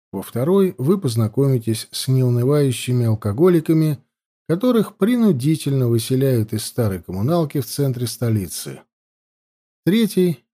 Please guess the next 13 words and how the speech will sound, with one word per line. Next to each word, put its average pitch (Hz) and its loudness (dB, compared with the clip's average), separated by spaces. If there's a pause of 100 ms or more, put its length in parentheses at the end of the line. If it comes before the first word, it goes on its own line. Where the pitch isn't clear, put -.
(260)
речь 185 0
пойдет 123 0
о 113 -2
тихих, 135 -4
непьющих 131 0
супругах-пенсионерах, 123 0 (600)
сдающих 139 -2
комнату 143 0
в 95 -6
Брежневке 170 2
на 120 2
окраине 117 0
Москвы. 104 -2